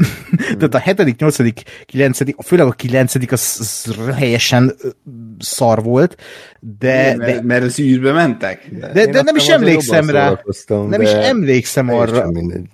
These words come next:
Speaker 3: Ja.
Speaker 1: Tehát, hogy így e-, erre emlékszem, amit mondták, Gáspár, hogy az űrbe vannak,
Speaker 3: Igen.
Speaker 1: és
Speaker 3: Meg
Speaker 1: forgatják
Speaker 3: hát
Speaker 1: a
Speaker 3: John
Speaker 1: kormányt.
Speaker 3: Cena és a családtagja lett.
Speaker 2: Ú,
Speaker 1: Hát
Speaker 2: igen.
Speaker 1: igen, és teljesen más karaktert hoz, tehát,
Speaker 3: Igen.
Speaker 1: hogy ez, ez tök vicces,
Speaker 3: Ez a
Speaker 1: hogy,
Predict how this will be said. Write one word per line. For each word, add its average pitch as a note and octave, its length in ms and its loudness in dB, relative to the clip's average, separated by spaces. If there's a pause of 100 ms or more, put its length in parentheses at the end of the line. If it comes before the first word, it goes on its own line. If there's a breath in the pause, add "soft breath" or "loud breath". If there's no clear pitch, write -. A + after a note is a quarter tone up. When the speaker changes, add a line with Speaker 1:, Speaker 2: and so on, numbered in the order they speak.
Speaker 3:
Ja. G2 220 -8
Speaker 1:
Tehát, C#3 180 0
hogy D3+ 140 0
így D#3 220 -4
e-, F3 200 0
erre E3 240 4
emlékszem, C3+ 400 2
amit C3 120 2
mondták, A#2+ 260 0
Gáspár, B2+ 280 -2
hogy B2 100 2
az A#2+ 100 -2
űrbe G2 340 2
vannak, F#2+ 380 0
Speaker 3:
Igen. F2+ 120 -6
Speaker 1:
és F2 220 -8
Speaker 3:
Meg C3+ 100 0
Speaker 1:
forgatják B2 400 -2
Speaker 3:
hát D3 80 2
Speaker 1:
a - 20 2
Speaker 3:
John C#3 80 2
Speaker 1:
kormányt. B2 320 2 (720 loud breath)
Speaker 3:
Cena G2 140 -10
és A#2 100 -6
a A#2 80 0
családtagja G2 640 2
lett. - 420 -8
Speaker 2:
Ú, D#3 160 -12
Speaker 1:
Hát D#3 80 2
Speaker 2:
igen. A#3+ 220 -2
Speaker 1:
igen, A3 160 4
és E3+ 100 4
teljesen G#3 400 4
más G3 240 2
karaktert D3 600 2
hoz, C3+ 220 -2
tehát, D3+ 260 2
Speaker 3:
Igen. E3+ 120 2
Speaker 1:
hogy G#3 100 0 (140)
ez, F3+ 60 -6
ez A#3 180 -2
tök - 160 -2
vicces, A3+ 520 -2
Speaker 3:
Ez G#3+ 120 -2
a A3 40 -6
Speaker 1:
hogy, B3+ 120 -2